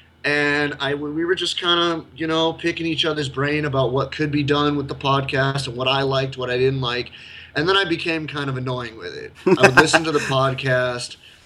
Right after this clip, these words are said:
Speaker 1: If there was something that, if there was, uh, misinterpreted information, or if there was something said wrong, or the wrong fighter, or whatever it is, I would tweet 'em.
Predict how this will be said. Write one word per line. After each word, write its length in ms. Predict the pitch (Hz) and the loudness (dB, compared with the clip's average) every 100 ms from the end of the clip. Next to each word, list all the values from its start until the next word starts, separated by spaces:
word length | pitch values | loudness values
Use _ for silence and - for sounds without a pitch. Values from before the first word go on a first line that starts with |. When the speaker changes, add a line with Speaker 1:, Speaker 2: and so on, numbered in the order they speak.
| - | -8
Speaker 1:
If 140 | 135 | -6
there 140 | 135 147 | 0 0
was 160 | 143 | 0
something 460 | - 165 151 160 147 | 0 -2 0 -4 -2
that, 220 | 139 131 | -4 -2
if 120 | 135 | -2
there 120 | 147 135 | 2 4
was, 300 | 131 131 135 | 4 0 0
uh, 380 | 127 120 120 117 | 0 0 -4 0
misinterpreted 760 | 143 156 160 160 160 151 143 | 0 0 -2 0 0 2 2
information, 840 | 139 139 139 151 147 143 143 135 135 | 0 0 0 2 2 2 0 -4 -4
or 80 | 127 | -8
if 100 | 131 | -6
there 80 | 127 | -8
was 100 | 127 | -6
something 340 | 139 135 131 | -8 -8 -6
said 340 | - 139 135 123 | -4 -2 -2 0
wrong, 500 | 135 131 127 127 131 - - | 2 2 0 -2 -8 -16 -6
or 120 | 135 | 0
the 100 | 131 | 0
wrong 300 | 127 135 135 | 2 2 0
fighter, 680 | 131 151 147 147 139 139 135 | 0 0 2 2 2 0 -2
or 100 | 127 | -2
whatever 340 | 131 143 151 147 | -2 0 2 2
it 80 | 139 | 2
is, 200 | 131 - - - | 0 -4 -14 -4
I 60 | |
would 160 | 139 139 | -2 -2
tweet 320 | - 160 147 | 0 2 2
'em. 180 | 120 110 | 0 -6